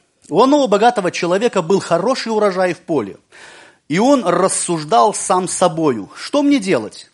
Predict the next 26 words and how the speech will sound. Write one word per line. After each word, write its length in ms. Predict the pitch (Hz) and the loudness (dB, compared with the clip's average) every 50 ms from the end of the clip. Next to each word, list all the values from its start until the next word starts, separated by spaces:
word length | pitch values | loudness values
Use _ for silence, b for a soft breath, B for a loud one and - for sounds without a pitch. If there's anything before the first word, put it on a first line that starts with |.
| b b b b b b b b | b b b b b b b b
Некуда 480 | - 143 196 262 262 262 254 226 214 233 | -4 0 0 0 0 0 0 0 0 0
мне 220 | 214 214 208 202 | 0 0 0 0
собрать 600 | - - - 196 170 175 196 208 226 214 220 - - | 0 2 0 0 2 2 4 4 4 2 0 -2 -4
плодов 480 | 185 185 180 175 160 185 202 196 - - | -2 0 0 2 2 2 0 0 -2 -4
моих». 420 | 143 131 117 107 101 95 - - | -4 -4 -4 -6 -10 -14 -10 -8
И 60 | 135 | -8
сказал: 420 | 131 - - 196 170 175 190 196 233 | -8 -4 -2 -2 0 2 2 2 2
«Вот 140 | 277 302 - | 0 -4 -6
что 180 | - - 143 | -4 -6 -6
сделаю. 600 | 131 131 139 180 226 226 214 185 170 151 143 - B B B B B B B | -6 -4 -4 -2 -2 0 0 -2 -2 -4 -6 -8 B B B B B B B
Сломаю 540 | - - 175 185 220 208 202 196 170 160 139 | -6 0 2 4 4 4 4 2 2 0 -2
житницы 580 | 120 113 240 254 240 - 220 220 - - 214 | -2 0 0 0 0 -2 -4 -4 0 0 0
мои 360 | 196 202 196 196 196 190 175 | 0 0 0 -2 -2 -4 -4
и 180 | 151 - 120 123 | -6 -8 -8 -4
построю 560 | - 160 156 - - - 196 208 226 220 214 | -2 -2 -4 -2 -2 0 2 2 2 0 0
большие, 640 | 175 208 208 175 - - - 254 254 233 214 190 165 B B B B B B | 0 0 0 0 -4 -4 -2 -2 0 2 2 0 0 B B B B B B
и 100 | - 139 | -2 -2
соберу 420 | 160 - 214 208 202 233 247 254 254 | 0 2 2 2 4 4 2 2 0
туда 260 | 247 240 220 240 226 | 0 2 4 4 4
весь 280 | 214 240 277 277 - - | 4 2 0 -2 -2 -4
хлеб 400 | - 254 226 226 190 165 - 139 | -4 0 2 2 2 0 -2 -4
мой 340 | 139 147 151 147 147 143 B B B B B | -2 0 0 0 -2 -4 B B B B B
и 140 | - 151 151 | -6 -6 -4
всё 520 | - - - - - - 165 190 214 220 | -4 -6 -8 -8 -2 0 2 4 4 4
добро 500 | 202 160 185 175 156 151 160 156 165 170 | 2 2 0 0 0 0 0 0 0 0
моё. 420 | 175 170 165 160 160 151 131 113 | 2 0 0 0 0 0 -2 -2